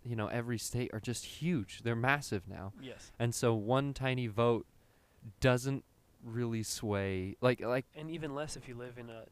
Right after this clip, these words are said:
Speaker 2: overpopulated state like California.
Speaker 1: Right, yeah.
Speaker 2: Yeah.
Speaker 1: And I mean, we're shocked if, if there, if, if votes between two candidates are close with, with, like, within a couple hundred.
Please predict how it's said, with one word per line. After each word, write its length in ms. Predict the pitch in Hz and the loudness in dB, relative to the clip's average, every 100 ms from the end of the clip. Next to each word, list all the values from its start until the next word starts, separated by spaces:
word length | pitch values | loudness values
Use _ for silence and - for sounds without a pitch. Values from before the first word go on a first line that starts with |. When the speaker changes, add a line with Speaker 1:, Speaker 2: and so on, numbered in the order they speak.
| - | -14
Speaker 2:
overpopulated 600 | 131 120 - 120 117 110 | -14 -14 -14 -14 -14 -16
state 200 | - 147 | -14 -14
like 140 | 123 | -14
California. 480 | - 113 104 151 160 - | -16 -18 -14 -14 -12 -2
Speaker 1:
Right, 300 | 127 104 - | 2 2 0
yeah. 220 | 107 92 90 98 | -4 -4 -6 -14
Speaker 2:
Yeah. 120 | 135 - - - - | -16 -18 -20 -20 -4
Speaker 1:
And 80 | - | 0
I 20 | |
mean, 260 | 156 151 143 - | 2 2 -2 2
we're 180 | 175 | 4
shocked 460 | 196 - 160 143 - | 4 4 4 4 0
if, 220 | 139 - - | -2 -2 -6
if 220 | - 127 - | -2 -2 2
there, 480 | 127 123 120 113 - - | 4 6 6 2 -2 -2
if, 320 | 131 - - | -2 -2 -6
if 200 | 120 117 | -4 -4
votes 360 | 110 123 127 - | 2 4 4 0
between 300 | 120 - 113 | -4 0 0
two 140 | 123 | -2
candidates 500 | 110 110 107 104 104 | -2 0 0 0 0
are 60 | 104 | -2
close 380 | - 113 107 - | 0 0 0 -2
with, 140 | 107 - - | -6 -6 -6
with, 120 | 110 - | -6 -4
like, 220 | 110 104 - | -2 0 0
within 400 | 113 113 104 104 - | 0 0 -2 -4 -8
a 60 | |
couple 300 | 101 101 101 | -6 -4 -4
hundred. 480 | - 113 110 92 87 | 0 2 2 -2 -6